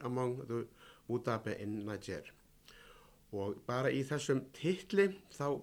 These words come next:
kemur fyrir þarna orðið identity sem að hefur verið svona svolítið rauður þráður hjá Kristínu í hennar s-, rannsóknum og skrifum, sem sagt, þessi spurning um það hver við erum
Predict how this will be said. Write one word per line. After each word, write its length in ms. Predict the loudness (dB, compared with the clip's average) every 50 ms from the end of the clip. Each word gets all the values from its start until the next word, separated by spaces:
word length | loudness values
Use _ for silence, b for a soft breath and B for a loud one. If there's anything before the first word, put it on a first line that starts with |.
| -4 -2
kemur 240 | 0 2 2 2
fyrir 220 | 4 2 2 2 0
þarna 220 | 0 0 0 0 0
orðið 220 | 0 2 2 0 0
identity 560 | -2 -2 -2 -4 -4 -2 -4 -6 -4 -6 -6
sem 220 | -2 0 0 0 0
að 60 | 2
hefur 140 | 0 0 2 2
verið 220 | 2 2 2 0
svona 160 | -2 -6 -6 -4
svolítið 380 | -4 -4 -4 -4 -4 -6 -6 -10 B B B B B B B B B B B B
rauður 380 | 0 0 2 2 2 2 0 0
þráður 380 | 0 0 2 2 2 2 0 0
hjá 80 | 0 0 0 -2 -4
Kristínu 460 | -6 -8 -6 -4 -2 0 0 2 2 2
í 140 | 0 0 0
hennar 300 | 0 0 0 0 -2 -4 -8 -20 -20 -20 B B B B B B B B B B B B B B
s-, 160 | -20 -16 -12 -10 -10 -10 -8 -8 -6 -4
rannsóknum 480 | -2 -2 -2 -4 -4 -2 0 0 0
og 60 | 0
skrifum, 480 | -2 0 0 2 4 4 4 2 2 0 -2 -4
sem 160 | -6 -6 -6
sagt, 320 | -6 -6 -8 -10 -14 -20 -18 -16 -16 -16 -10
þessi 220 | -8 -6 -6 -6 -6
spurning 380 | -4 -4 -4 -2 -4 -4 -2 0
um 80 | -2 0
það 320 | 0 -2 -2 -2 -2 -4 -6 -12 -18 -20 -20 -12 -6
hver 320 | -2 0 0 0 0 0 -2
við 160 | -2 0 0 0 0
erum 260 | 0 0 -2 -4 -4